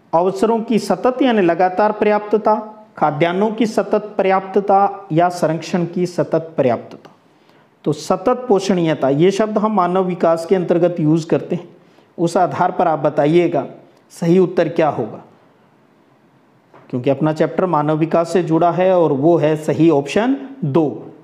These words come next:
अवसरों की सतत पर्याप्तता की बात कही जाती है सतत पोषणीयता के अंतर्गत, जो कि मानव विकास के चार स्तंभ आप पढ़ते हो, समता, सतत पोषणीयता, उत्पादकता और सशक्तिकरण,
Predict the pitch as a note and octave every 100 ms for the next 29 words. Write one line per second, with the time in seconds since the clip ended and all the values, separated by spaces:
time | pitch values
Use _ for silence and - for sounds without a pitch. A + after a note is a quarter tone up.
0 | - F3 G3+ A3 G#3 G3+ E3+ E3+ E3 E3+
1 | - - - - F3 F3 F3+ - - -
2 | D#3 D#3+ D#3+ - E3 E3+ D#3+ D#3 C#3 B2+
3 | D3 D3 D#3 C#3 D#3+ C#3 B2+ D3+ C#3 C#3
4 | D3 - - - D3+ D3 D#3+ - C#3 C3
5 | C#3 B2+ B2+ B2+ C3 C3+ E3 G3 - -
6 | D#3+ D3+ D#3 - - - C3+ D3 E3 D3
7 | D#3 E3+ E3 D#3+ E3 E3 F#3+ - D#3+ A#3
8 | F#3 - G#3+ A3+ E3 - D3 D#3 E3+ D#3
9 | D#3 E3+ E3+ D#3+ D#3+ D3+ - - - -
10 | F#3+ - G3+ - F3+ F3 E3 D#3+ D3+ D3+
11 | D3+ D3+ - D#3+ E3 E3+ F3+ E3+ D#3+ -
12 | D#3 G3+ - D#3 - B2